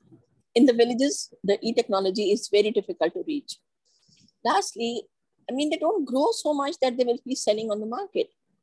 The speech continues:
They grow little amounts and they grow it for themselves, and they would rather trade inside the country,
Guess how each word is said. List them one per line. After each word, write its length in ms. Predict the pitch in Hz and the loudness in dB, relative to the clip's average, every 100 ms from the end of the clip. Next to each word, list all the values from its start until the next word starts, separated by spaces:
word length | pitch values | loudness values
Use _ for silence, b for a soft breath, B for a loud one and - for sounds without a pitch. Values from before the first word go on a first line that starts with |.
| _ - | _ 0
They 60 | |
grow 220 | 208 196 262 | 2 4 4
little 320 | 247 254 277 | 4 2 0
amounts 520 | 233 190 202 403 - | 0 0 0 -2 -4
and 120 | 220 214 | 2 2
they 60 | |
grow 180 | 208 214 | 6 4
it 140 | 226 | 4
for 140 | - 214 | 2 -2
themselves, 680 | 185 190 - 180 202 381 - _ | -2 -6 0 0 0 -4 -12 _
and 160 | 220 233 | 0 2
they 80 | 240 | 2
would 160 | 233 | 2
rather 240 | 226 233 254 | 0 0 -2
trade 320 | - 233 233 | -2 -2 -2
inside 340 | 233 226 202 208 | -8 -4 -4 -6
the 60 | |
country, 460 | - 254 339 202 | -6 -6 -4 -6